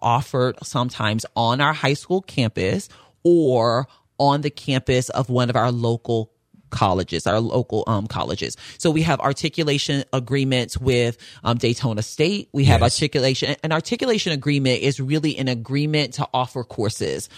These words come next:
Speaker 1: to our high school students.
Speaker 2: Right.
Speaker 1: So we have that with, um, Daytona State. We have it with Embry-Riddle. We have it with the University of Florida. We have it with the University of North Florida.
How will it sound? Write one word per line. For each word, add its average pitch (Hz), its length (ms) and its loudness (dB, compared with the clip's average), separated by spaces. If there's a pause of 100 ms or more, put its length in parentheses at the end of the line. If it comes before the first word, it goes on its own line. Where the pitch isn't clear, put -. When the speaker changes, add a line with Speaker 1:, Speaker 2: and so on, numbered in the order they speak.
(380)
Speaker 1:
to 185 200 2
our 113 180 2
high 101 160 -2
school 107 240 -8
students. 92 460 -6
Speaker 2:
Right. 90 220 0
Speaker 1:
So 165 120 4
we 147 180 2
have 131 280 0
that 120 280 2
with, 120 320 2 (220)
um, 123 160 2
Daytona 120 380 2
State. 165 420 0
We 135 100 2
have 123 200 2
it 107 80 2
with 110 180 -2
Embry-Riddle. 120 800 0
We 120 160 2
have 113 200 -2
it - 80 -4
with 113 120 -2
the 110 60 -6
University 104 680 -2
of 104 80 -4
Florida. 143 460 0
We 113 120 -4
have 110 140 -4
it 104 100 0
with 117 120 0
the 104 60 -10
University 101 560 -4
of 98 140 -8
North 175 220 0
Florida. 156 520 2